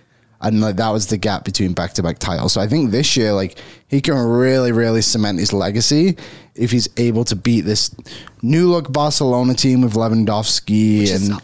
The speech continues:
Speaker 1: Kessie
Speaker 2: pray.
Speaker 1: and, yeah. And it's, La Liga's gonna be fun this year 'cause I feel like there's a lot.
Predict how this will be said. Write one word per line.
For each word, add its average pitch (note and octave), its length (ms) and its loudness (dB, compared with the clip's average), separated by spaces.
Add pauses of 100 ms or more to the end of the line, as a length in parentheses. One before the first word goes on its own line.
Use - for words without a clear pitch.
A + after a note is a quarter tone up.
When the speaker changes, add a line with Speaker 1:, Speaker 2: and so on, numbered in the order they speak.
Speaker 1:
Kessie A2+ 360 -2
Speaker 2:
pray. F3+ 360 0
Speaker 1:
and, G#2 220 0
yeah. A2+ 380 0 (100)
And A#2+ 320 0 (300)
it's, - 420 -2
La C#3+ 140 2
Liga's E3 400 2
gonna E3+ 160 0
be C#3 80 2
fun C3+ 260 0
this D#3 180 2
year E3+ 120 0
'cause C3+ 160 -2
I A2+ 80 0
feel C3 240 0
like C#3+ 160 -2
there's B2+ 160 0
a A#2 60 0
lot. A2 400 0